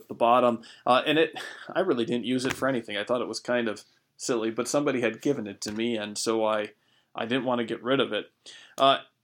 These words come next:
w-, I, how, that's how I felt about the item. When's the last time I talked about the item? Well, I talked about it about two months ago because, uh, it fell and it broke. Somebody knocked it off. And, and what I said about it was, "Well, hey,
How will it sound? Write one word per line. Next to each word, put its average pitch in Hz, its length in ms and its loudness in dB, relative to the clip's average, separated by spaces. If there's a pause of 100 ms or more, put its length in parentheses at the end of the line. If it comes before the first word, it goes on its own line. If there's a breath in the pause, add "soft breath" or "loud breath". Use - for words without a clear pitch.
(580)
w-, 143 360 -2
I, 131 180 2
how, 143 260 4
that's 147 220 2
how 131 120 4
I 110 60 4
felt 190 360 4
about 120 260 4
the - 160 -4
item. 120 380 -2 (220)
When's 143 280 2
the 143 100 2
last 147 300 4
time 131 180 4
I 120 60 4
talked 143 340 -4
about 165 240 2
the 160 160 -4
item? 160 300 -2
Well, 131 100 -2
I 135 80 4
talked 170 260 0
about 123 280 4
it 120 80 2
about 113 320 0
two 147 160 -2
months 147 320 0
ago 113 420 -2
because, 139 840 2
uh, 113 260 -2
it 127 160 -8
fell 180 320 4
and 110 80 -6
it 110 140 -8
broke. 190 400 2 (240)
Somebody 143 320 -4
knocked 139 240 0
it 139 80 0
off. 143 340 2
And, 120 240 0 (640 loud breath)
and 139 160 2
what 156 100 6
I 147 60 6
said 208 260 2
about 113 260 0
it 117 140 -2
was, 131 420 2
"Well, 143 200 4
hey, 285 460 2